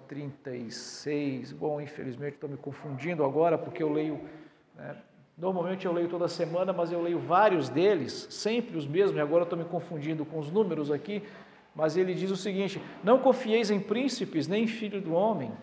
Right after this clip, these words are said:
Sai-lhes o entendimento", ou seja, eles morrem, e aí vira fumaça,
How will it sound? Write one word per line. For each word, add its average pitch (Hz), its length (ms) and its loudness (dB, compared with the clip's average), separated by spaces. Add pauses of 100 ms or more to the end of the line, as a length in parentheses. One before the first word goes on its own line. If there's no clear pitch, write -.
(600)
Sai-lhes 220 640 8
o 190 100 6
entendimento", 185 1000 0
ou 143 60 -14
seja, 151 280 2
eles 196 160 2
morrem, 233 480 6 (160)
e 359 60 0
aí 381 320 4 (840)
vira 196 380 -6 (680)
fumaça, 160 680 -6